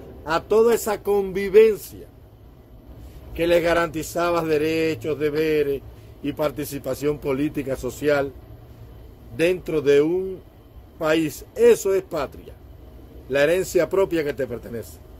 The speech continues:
Los mambises lucharon por crear una patria. Tenían un país, eran cubanos, vivían allí,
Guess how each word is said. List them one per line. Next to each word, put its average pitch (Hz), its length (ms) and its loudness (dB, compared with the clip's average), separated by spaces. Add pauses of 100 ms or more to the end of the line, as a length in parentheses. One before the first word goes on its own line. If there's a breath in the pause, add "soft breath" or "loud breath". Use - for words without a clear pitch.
(560)
Los 160 180 4
mambises 185 480 4
lucharon 214 500 0
por 180 180 -2
crear 180 260 2
una 180 220 -2
patria. 175 460 -4 (1000)
Tenían 190 340 4
un 233 160 0
país, 202 640 2
eran 180 240 -2
cubanos, 185 640 0
vivían 165 400 0
allí, 170 360 -2